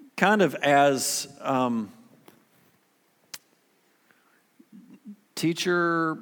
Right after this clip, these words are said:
authorities, pillars, but they were just, can I just say regular people? And I mean regular people.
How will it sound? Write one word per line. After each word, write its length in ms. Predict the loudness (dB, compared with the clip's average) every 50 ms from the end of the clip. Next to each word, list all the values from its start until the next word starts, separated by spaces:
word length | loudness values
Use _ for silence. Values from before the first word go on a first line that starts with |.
| -14 -20 _ _ -6
authorities, 880 | -6 -6 -4 -4 -2 0 0 2 2 2 0 0 0 -2 -4 -6 -8
pillars, 720 | -10 -8 -4 0 0 2 2 0 0 -2 -4 -4 -6 -8 -10 -8 -8
but 160 | -6 -4 -2
they 100 | 0 0
were 260 | 0 0 -2 -4 -4 -6 -10 -18 -10 -2
just, 640 | 0 2 2 2 0 -2 -4 -4 -6 -8 -10 -10 -14 _ _ _ _ _ _ _ _ _ _ _ _ _ _ _ _ _ _ _ _ _ _ -20 -12 -6
can 140 | -4 -2 0
I 80 | -2
just 260 | -2 -2 -2 -2 0 2
say 140 | 2 0
regular 520 | 0 0 2 2 2 2 2 2 2 2 2
people? 540 | 0 0 0 0 0 0 -2 -2 -2 -4 -10 -20 -20 _ _ _ _ _ _ _ _ _ _ _ _ _ -20 -20 _ _ _ _ _ _ _ _ _ _ _ _ _ _ _ _ _ _ _ _ _ _ _ _ -4
And 180 | -2 0 0 0 2
I 240 | 4 4 6 6 6
mean 400 | 4 2 2 2 2 2 0 -2
regular 600 | -2 0 2 2 2 2 0 0 0 0 -2 -4
people. 480 | -4 -2 -2 -2 -2 -2 -6 -10 -12